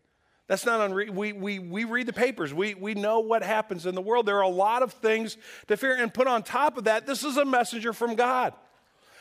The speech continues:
And the angel's telling me, "You don't have anything to fear from God." And I want to say, "Have you looked at my biography? <laughs> Have you looked at the way in which I've lived my life? And you're telling me I don't have anything to fear from a righteous, holy God?" That's startling.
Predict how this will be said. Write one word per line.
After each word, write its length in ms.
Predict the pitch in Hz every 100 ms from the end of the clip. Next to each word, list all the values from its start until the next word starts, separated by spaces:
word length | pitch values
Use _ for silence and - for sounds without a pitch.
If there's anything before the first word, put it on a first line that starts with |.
| -
And 120 | 214
the 60 | 247
angel's 320 | 277 269 240
telling 240 | 254 269
me, 80 | 254
"You 100 | 226
don't 160 | 285 294
have 160 | 277
anything 300 | 262 254 269
to 100 | 233
fear 300 | 214 277 285
from 280 | 269 226 214
God." 320 | 190 262 285
And 120 | 254 214
I 100 | 247
want 120 | 277
to 60 |
say, 260 | 226 220 220
"Have 140 | 208
you 200 | 214 277
looked 240 | 294 277 285
at 60 |
my 180 | 277 269
biography? 720 | 247 226 180 185 214 - 330 -
<laughs> 680 | - - _ _ _ - 220
Have 280 | - 262 -
you 240 | 254 277
looked 320 | 285 247 262 277
at 100 | 220
the 100 | 220
way 260 | 214 240
in 100 | 262
which 180 | 233 220
I've 200 | 208 175
lived 240 | 180 220
my 200 | 247 214
life? 400 | 180 165 220 285 - - - -
And 100 | -
you're 120 | 220
telling 320 | 269 277 285 285
me 80 |
I 120 | 262 226
don't 360 | 175 208 262
have 240 | 202 214 190
anything 420 | 214 269 - 240
to 100 | 202
fear 420 | - 220 240 269
from 240 | - 208
a 80 | 196
righteous, 520 | 180 175 214 214 220
holy 320 | - 208 214 190
God?" 400 | 190 240 277 277 - - - - - _ -
That's 540 | 147 156 214 254 -
startling. 720 | - - 196 170 175 165 -